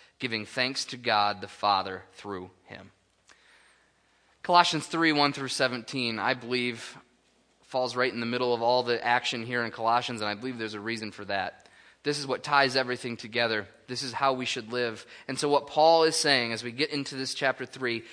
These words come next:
he's going to give us three changes that Christ has made in light of his superiority and the completion that we can find in him.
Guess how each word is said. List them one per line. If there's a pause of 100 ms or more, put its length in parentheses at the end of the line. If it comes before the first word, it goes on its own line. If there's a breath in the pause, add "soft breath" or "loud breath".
(160 loud breath)
he's
going
to
give
us
three
changes
that
Christ
has
made
in
light
of (520 loud breath)
his
superiority (220 loud breath)
and
the
completion
that
we
can
find
in
him.